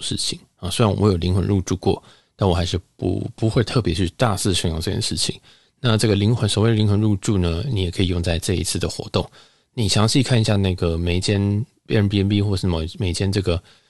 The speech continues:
呃，就 Homes and Villas 啊，我们应该这样讲，应该证明给 Homes and Villas，在你在 Homes and Villas 那边看，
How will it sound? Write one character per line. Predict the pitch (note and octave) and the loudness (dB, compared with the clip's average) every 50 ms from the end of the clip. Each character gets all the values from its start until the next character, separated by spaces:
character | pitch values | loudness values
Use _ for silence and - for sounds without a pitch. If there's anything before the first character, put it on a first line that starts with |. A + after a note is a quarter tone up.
| _ _ _ _ | _ _ _ _
呃， | - G2 F2+ | -4 -2 0
就 | - G#2 | 2 2
Homes | F#2 - A2+ G#2+ G#2 F#2 | 2 4 4 4 4 2
and | G2 E2+ | 2 0
Villas | E2+ F#2+ F#2 F2+ E2 - - - - | 2 2 2 0 0 -2 -4 -6 -6
啊， | G2+ | -6
我 | G2 | -4
们 | E2+ | -2
应 | F2 | -2
该 | F2 F2+ E2+ | 0 -2 -2
这 | - E2 | -2 -4
样 | D#2+ | -4
讲， | - - - - - | -4 -6 -6 -6 -4
应 | - | -2
该 | G2 F#2 | -2 -2
证 | - - - A2+ | 0 0 0 2
明 | F#2 E2+ E2 E2+ | 2 0 0 -2
给 | F#2 | -2
Homes | - - - - A2 G2+ G#2+ - | -4 -4 -2 0 0 0 0 0
and | F#2 E2 | -2 -2
Villas， | E2 F2 E2 E2+ - - - - - - - - _ _ _ _ _ _ _ _ _ _ | -2 -2 -2 -2 -4 -6 -8 -10 -14 -18 -20 -20 _ _ _ _ _ _ _ _ _ _
在 | - - A2 G2 F#2 | -2 0 0 2 2
你 | F2+ F2 F2 | 2 0 0
在 | - G#2+ G2+ - | 0 -2 -2 0
Homes | - A#2 G#2+ G#2+ | 0 0 2 2
and | - G#2 | 2 2
Villas | F#2 F#2+ G2 G2+ F2+ E2+ - - | 0 2 2 0 0 0 0 -2
那 | G2 F2+ | -2 0
边 | F#2+ F2+ F2+ | 0 0 -2
看， | - - G2+ F2 F2+ | -2 -2 -2 -4 -4